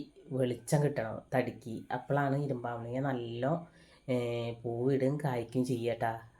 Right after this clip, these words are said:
അപ്പോൾ അങ്ങോട്ടും ഇങ്ങോട്ടും വന്ന ആ ശിഖരങ്ങളൊക്കെ ഒന്ന് വെട്ടി കൊടുക്കുകയാണ്. പിന്നെ മേൽ, മേലേക്ക് പോണ ആ, ഏ, ഒത്ത നടുക്കിന്ന് മേലെ പോണ കൊമ്പ് ഒരിക്കലും വെട്ടരുത് കേട്ടോ.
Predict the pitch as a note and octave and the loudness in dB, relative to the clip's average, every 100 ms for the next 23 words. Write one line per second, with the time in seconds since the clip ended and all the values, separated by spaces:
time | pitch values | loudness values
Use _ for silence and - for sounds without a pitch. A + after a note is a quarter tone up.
0 | - C3 C#3 E3 - B2 B2 B2 C#3+ C#3 | -18 -4 2 2 2 -2 -2 -4 -2 0
1 | B2+ C3+ C3+ B2+ C3 C#3 C#3 C#3+ B2+ A#2+ | 0 0 0 2 2 0 2 4 6 4
2 | A#2 B2+ - - C#3+ C3+ D3 E3+ - - | -2 -4 -6 -2 0 2 0 -4 -10 -20
3 | - - A#2+ C3 C3+ - C3+ A#2+ B2+ - | -4 -2 2 4 4 2 0 -2 -6 -14
4 | _ _ - C3 C#3+ D3+ C3+ B2+ B2+ C3 | _ _ -2 2 4 6 6 4 2 2
5 | C3+ C#3 C#3 C#3+ - E3+ D#3+ C3 C3 D#3 | 4 4 6 4 2 4 4 4 0 -2
6 | - B2+ C3+ D#3 E3+ - _ - F#2 - | -2 -2 0 0 -2 -8 _ -8 -6 -2
7 | B2 B2+ - D#3+ E3 C#3 C3 - - - | -2 -2 2 6 8 6 2 -4 -14 0
8 | C3+ C#3+ F3 D3 B2+ C3 C#3 C3+ B2+ C#3+ | 4 6 6 6 6 4 2 2 2 0
9 | - - - B2 A#2+ C#3 B2+ C#3+ C3+ C#3+ | -4 -4 -2 -2 4 4 6 4 4 2
10 | C#3 C#3 B2 A#2+ A#2+ A#2 | 2 2 2 2 0 -2